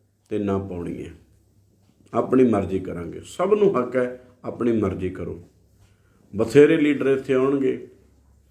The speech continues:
"ਅਸੀਂ ਆਹ ਕਰਾਂਗੇ, ਅਸੀਂ ਵਾਹ ਕਰਾਂਗੇ," ਤੇ ਅੱਜ ਤੱਕ ਜੁਮਲੇ, ਚੁਟਕਲੇ ਸੁਣਾਏ ਗਏ ਤੇ ਉਹਨਾਂ ਚੁਟਕਲਿਆਂ ਦੇ ਵਿੱਚੋਂ, ਜੁਮਲਿਆਂ ਦੇ ਵਿੱਚੋਂ ਕੱਖ ਵੀ ਨਹੀਂ ਨਿਕਲਿਆ। ਇਹ ਬੇਨਤੀ ਪ੍ਰਵਾਨ ਕਰਿਓ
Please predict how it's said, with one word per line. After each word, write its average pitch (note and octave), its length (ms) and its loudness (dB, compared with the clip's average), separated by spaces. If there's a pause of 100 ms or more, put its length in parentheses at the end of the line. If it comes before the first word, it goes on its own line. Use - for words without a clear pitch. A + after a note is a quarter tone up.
(320)
"ਅਸੀਂ B2 260 2
ਆਹ C3 200 2
ਕਰਾਂਗੇ, A#2+ 480 0
ਅਸੀਂ A2+ 220 -2
ਵਾਹ B2 200 2
ਕਰਾਂਗੇ," A2+ 600 -2 (680)
ਤੇ - 80 -12
ਅੱਜ B2 240 2
ਤੱਕ C3+ 180 2 (560)
ਜੁਮਲੇ, A#2 720 2 (420)
ਚੁਟਕਲੇ C#3 420 4
ਸੁਣਾਏ A2+ 400 2
ਗਏ B2 400 0 (560)
ਤੇ - 80 -8
ਉਹਨਾਂ C#3 240 4
ਚੁਟਕਲਿਆਂ B2+ 480 0
ਦੇ B2+ 120 4
ਵਿੱਚੋਂ, A#2 340 -2
ਜੁਮਲਿਆਂ A2 360 2
ਦੇ A2 140 0
ਵਿੱਚੋਂ G#2 320 -2 (500)
ਕੱਖ C#3+ 380 2
ਵੀ C3 280 4
ਨਹੀਂ A2+ 200 4
ਨਿਕਲਿਆ। - 440 -6 (840)
ਇਹ A#2+ 100 -2
ਬੇਨਤੀ B2 300 4
ਪ੍ਰਵਾਨ A2+ 400 2
ਕਰਿਓ B2+ 360 2